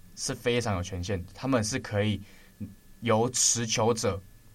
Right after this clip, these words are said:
直接向裁判叫暂停的，就是持球方是可以，可以直接叫暂停。但是呢，fiba是不可以由球员直接叫暂停，它是只有教练才可以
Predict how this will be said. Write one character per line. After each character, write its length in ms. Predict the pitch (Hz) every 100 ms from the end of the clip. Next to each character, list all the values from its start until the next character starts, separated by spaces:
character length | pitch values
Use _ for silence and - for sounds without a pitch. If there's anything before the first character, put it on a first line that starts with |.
| - - - - - -
直 300 | - 110 113
接 280 | - 131
向 260 | 131 139 110
裁 220 | 107 95
判 220 | 95 104
叫 160 | 92 104
暂 220 | 95 95
停 160 | 87 104
的， 120 | - -
就 100 | 135
是 100 | 147
持 280 | - 117
球 220 | 110 110 107
方 200 | 117 110
是 80 | 113
可 200 | - 98
以， 40 |
可 100 | 107
以 60 | 95
直 180 | -
接 80 | 98
叫 120 | 104
暂 120 | 101 92
停。 60 |
但 180 | 131 117
是 280 | 107 131 120
呢 460 | 101 90 87 87 104 - - - - - -
，fiba 520 | 135 139 135 117 95
是 420 | - 135 117 98 95
不 140 | 127
可 260 | 110 107 98
以 140 | 95
由 160 | 90 87
球 180 | 87 92
员 100 | 90
直 80 | 85
接 60 |
叫 120 | 87 90
暂 120 | 87
停， 120 | 92
它 140 | 123 131
是 140 | 147
只 180 | 135 104
有 140 | 95 87
教 260 | 131 110
练 220 | 110 107
才 220 | 92 87 82
可 160 | 95
以 120 | 87